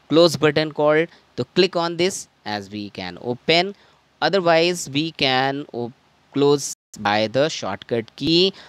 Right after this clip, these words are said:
Alt F four. Alt F four,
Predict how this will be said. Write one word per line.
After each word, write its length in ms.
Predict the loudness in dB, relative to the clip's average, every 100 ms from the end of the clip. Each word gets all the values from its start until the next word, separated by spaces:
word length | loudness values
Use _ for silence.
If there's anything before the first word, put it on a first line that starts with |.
| -20 _
Alt 560 | 0 4 4 4 0 -6 -4
F 320 | -2 -2 -4
four. 540 | -10 -4 0 2 0 -10 _ _ _ 2
Alt 280 | 2 4
F 160 | 2 0
four, 400 | 2 6 6